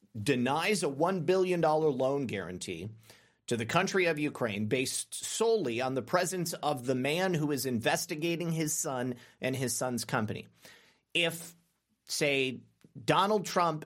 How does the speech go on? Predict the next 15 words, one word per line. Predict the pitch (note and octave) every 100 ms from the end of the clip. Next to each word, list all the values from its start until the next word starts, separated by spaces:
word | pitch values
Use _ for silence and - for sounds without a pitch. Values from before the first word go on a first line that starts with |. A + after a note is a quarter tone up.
| -
sent | - D3 C3+
Mike | B2 C#3 E3+ E3+
Pence | - E3 B2+ D#2 - - - _ _ _ _
to | D#3
Ukraine | B2 B2 A#2+ - D2+ A1+ - - _ _ _ -
and | C3
said, | B2 D3+ C3 A#2
"Hey, | D#3 D3 A2 -
fire | - - F3 F#3+ G#3+
this | F3 F3 D#3+
guy | D#3+ D#3 D#3 D3+ D3+
who's | B2 C#3+ B2
investigating | B2 A#2 D#3 - C#3+ D#3 C#3+ C#3+ C3 -
Eric | C#3+ C#3+ C3
Trump, | - - D#3+ F#2 G#2